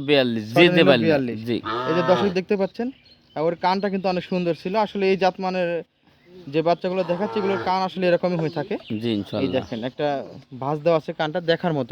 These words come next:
Speaker 2: আর কি। আচ্ছা, তো এটা সাইড করি, এরপর যেটা আছে সেটা দেখাই। আমার চার আরো একটি নিয়ে আসলেন লাল টকটকে, এটা কি জাতের?
Speaker 1: এটাও একটা গিরের বকনা, দেখেন মাথা কান সব উল্টানো আছে কিনা। এ, কোটা থেকে এটা লাল আবার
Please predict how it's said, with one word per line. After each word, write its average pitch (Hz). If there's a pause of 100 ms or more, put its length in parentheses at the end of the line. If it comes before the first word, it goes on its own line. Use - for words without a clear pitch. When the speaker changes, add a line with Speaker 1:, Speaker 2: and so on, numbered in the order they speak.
Speaker 2:
আর 107
কি। 101 (360)
আচ্ছা, - (300)
তো -
এটা 175 (100)
সাইড 175
করি, 233 (100)
এরপর 185
যেটা 170
আছে 220
সেটা 175 (100)
দেখাই। 117 (840)
আমার 196
চার 208
আরো 185
একটি 196
নিয়ে 190
আসলেন 185
লাল 190
টকটকে, 180
এটা 190
কি 185
জাতের? 143 (600)
Speaker 1:
এটাও 175
একটা -
গিরের 156
বকনা, 147
দেখেন 156 (100)
মাথা 147
কান 143 (160)
সব 147
উল্টানো 143
আছে 143
কিনা। 151 (640)
এ, 139 (680)
কোটা 143
থেকে 165
এটা 151 (100)
লাল 135
আবার 135